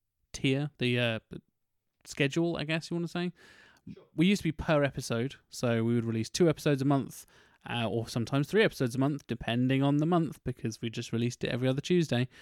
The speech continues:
Speaker 1: And, yeah, it was all a bit kind of, some people went up,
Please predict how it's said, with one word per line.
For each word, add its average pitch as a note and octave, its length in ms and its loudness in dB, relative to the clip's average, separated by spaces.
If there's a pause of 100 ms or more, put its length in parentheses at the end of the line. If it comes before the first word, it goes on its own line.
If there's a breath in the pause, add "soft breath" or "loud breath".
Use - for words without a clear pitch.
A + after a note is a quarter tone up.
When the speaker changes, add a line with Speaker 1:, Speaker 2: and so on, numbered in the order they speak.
(220 loud breath)
Speaker 1:
And, B2 560 2 (120)
yeah, C#3 320 2
it - 60 -10
was C3+ 140 -4
all F3 140 4
a D#3 40 2
bit D3 260 0
kind C3 220 -2
of, - 260 -4 (200)
some B2+ 180 -2
people C3 540 0
went B2+ 240 0
up, C#3 160 -2